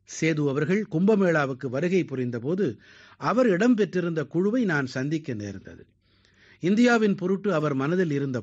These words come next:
பாசம், நேசம், அன்பு ஆகியன உண்மையிலேயே கர்வம் கொள்ளச் செய்வதாக இருந்தன. என் மனம் நிறை நாட்டுமக்களே, யார் பூமியோடு திடமான தொடர்புடையவர்களாக இருக்கிறார்களோ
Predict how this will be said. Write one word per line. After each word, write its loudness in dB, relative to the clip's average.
பாசம், -8
நேசம், -2
அன்பு 4
ஆகியன -2
உண்மையிலேயே 4
கர்வம் 4
கொள்ளச் -2
செய்வதாக -2
இருந்தன. -8
என் -14
மனம் 0
நிறை 2
நாட்டுமக்களே, -2
யார் 2
பூமியோடு 4
திடமான 0
தொடர்புடையவர்களாக -2
இருக்கிறார்களோ -2